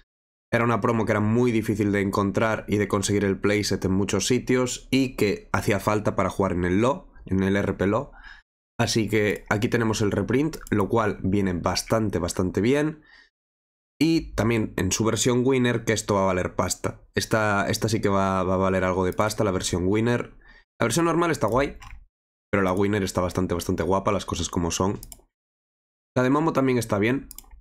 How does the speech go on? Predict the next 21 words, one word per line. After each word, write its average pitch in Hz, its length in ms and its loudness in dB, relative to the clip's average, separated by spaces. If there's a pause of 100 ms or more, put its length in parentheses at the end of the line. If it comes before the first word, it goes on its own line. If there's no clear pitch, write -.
(120)
pero 104 120 0
bueno, 107 240 0
el 104 120 2
resto 117 360 0
son 107 200 0
un 104 120 0
poco 98 220 0
sin 98 160 0
más. 117 500 -2
Las 98 240 0
dos 117 160 -2
más 110 160 0
interesantes 104 500 0
para 98 160 0
mí 95 100 0
son 95 160 0
estas 95 220 -2
dos, 110 500 -2
luego 90 340 0
el 90 60 0
Beppo 104 480 0